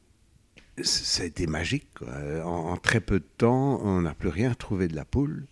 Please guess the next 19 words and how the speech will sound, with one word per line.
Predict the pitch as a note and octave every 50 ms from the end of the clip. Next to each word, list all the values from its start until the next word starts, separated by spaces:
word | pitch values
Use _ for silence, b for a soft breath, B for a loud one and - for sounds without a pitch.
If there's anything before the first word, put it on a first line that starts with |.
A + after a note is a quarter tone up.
| b b b b b b b b _ _ _ -
Et, | - E2 D#2+ D#2 D2+ D2 C#2+ C2+ C2 B1+ B1 B1+ C#2 - - F2 F#2
et | E2+
donc, | D2 D#2 D#2+ F2 - - - -
euh, | D2 D2 C#2+ - - -
puisqu'on | - - - - - D2+ D2 C#2
a | C#2+ C#2 - -
confirmé | - F#2+ F2 - - F#2 E2 D2+ D#2+ E2 E2+ F2 F2
cette | - - - -
expérience | F2 D#2 - - - D#2+ C#2+ D2+ D#2+ D#2+ E2 E2 D#2 -
par | - - - -
d'autres | C#2+ D2 E2+ E2+ - - - - D2
animaux | B1 C#2+ D#2+ D#2 D2 D2+ D2+ D2+
domestiques | C#2+ C#2+ C2 C2+ C2 - - - F2 E2 _ - - - C#2
morts | D#2 D2+ D2 C#2+ C2+ D2
autour | D2+ D2+ - D#2+ D2 D2
de, | C2 C2 B1 - C#2 B1 C2
de | - C#2+
nous, | D2+ G2 C3 E3 F3+ B B B B B B B B B - -
euh, | D2+ C#2+